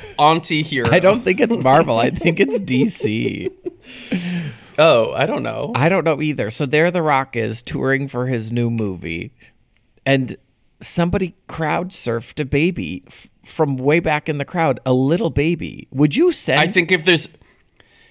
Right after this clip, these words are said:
Speaker 2: if there is one type of human that is the easiest to crowd surf, it would
Speaker 1: A
Speaker 2: be
Speaker 1: baby.
Speaker 2: baby. Yeah.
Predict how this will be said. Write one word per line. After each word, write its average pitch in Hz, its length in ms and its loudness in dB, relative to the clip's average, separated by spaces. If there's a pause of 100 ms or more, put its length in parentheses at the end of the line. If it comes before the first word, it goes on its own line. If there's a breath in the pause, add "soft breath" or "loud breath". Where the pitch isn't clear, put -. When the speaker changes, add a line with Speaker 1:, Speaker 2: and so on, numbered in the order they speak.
(100)
Speaker 2:
if 165 160 0
there 190 160 6
is 147 120 2
one 165 280 4
type 185 220 0
of 165 160 -2
human 165 360 2
that 147 160 2
is 123 140 -4
the 135 180 -4
easiest 139 480 -2
to - 80 -10
crowd 135 340 0
surf, 165 340 -6
it 147 180 -2
would 143 180 0
Speaker 1:
A 131 40 -6
Speaker 2:
be 135 200 0
Speaker 1:
baby. 139 240 0
Speaker 2:
baby. - 320 -12 (460 soft breath)
Yeah. 147 280 -2